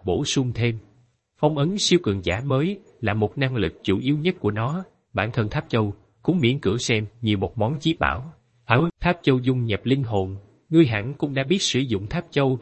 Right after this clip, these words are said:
để bảo vệ linh hồn của mình như thế nào rồi. La Phong gật đầu, quá trình dung hợp Tháp Châu đau đớn vô cùng, nhưng sau khi dung hợp, lại vô cùng thần kỳ. Món thứ ba là tinh thần đồ, nhiều trấn phong tinh thần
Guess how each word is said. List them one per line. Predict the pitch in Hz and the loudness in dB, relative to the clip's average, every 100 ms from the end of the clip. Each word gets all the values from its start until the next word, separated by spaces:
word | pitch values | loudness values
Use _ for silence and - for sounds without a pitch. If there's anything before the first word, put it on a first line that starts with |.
| - - | -8 -2
để | 127 135 | 0 2
bảo | 107 160 | 0 0
vệ | 104 | 0
linh | 104 123 156 | 0 0 -2
hồn | 117 98 92 | 0 -2 -2
của | 131 | -4
mình | 139 104 110 | -2 -4 -4
như | 127 165 | -2 0
thế | 151 | 0
nào | 151 87 73 | -2 -4 -2
rồi. | 82 78 80 _ _ _ | -4 -4 -8 _ _ _
La | 160 | -4
Phong | 156 156 139 | 0 0 0
gật | 95 - | -4 -2
đầu, | 104 92 87 - - | -2 -2 -6 -16 -4
quá | 139 190 | 0 0
trình | 123 101 110 | 0 -2 0
dung | 160 | 0
hợp | 104 87 | 0 -4
Tháp | - 147 | -4 -4
Châu | - 110 | 0 0
đau | 110 110 | 0 0
đớn | 123 170 | 0 -2
vô | 143 131 | -2 0
cùng, | 104 87 85 - - | 0 -2 -6 -14 -2
nhưng | 190 196 | 0 2
sau | 175 | 2
khi | - 160 | 0 0
dung | 165 160 | 2 2
hợp, | 110 98 - _ _ _ | 2 -2 -4 _ _ _
lại | - 123 120 | 0 0 2
vô | 160 | 0
cùng | - 104 | 0 -2
thần | 110 107 | -2 -2
kỳ. | 101 98 107 _ _ - | 0 0 -2 _ _ -4
Món | 117 170 180 | -2 0 0
thứ | 185 | 0
ba | 185 131 139 - _ _ _ | 0 -2 -4 -8 _ _ _
là | 120 | -2
tinh | 123 160 151 | 2 2 2
thần | 113 104 98 | 0 0 0
đồ, | 92 90 82 _ _ - | 0 0 -2 _ _ 2
nhiều | 123 131 | 4 4
trấn | 170 208 | 2 0
phong | 175 170 | 0 0
tinh | 165 147 | 0 0
thần | - 101 98 | 0 -2 -2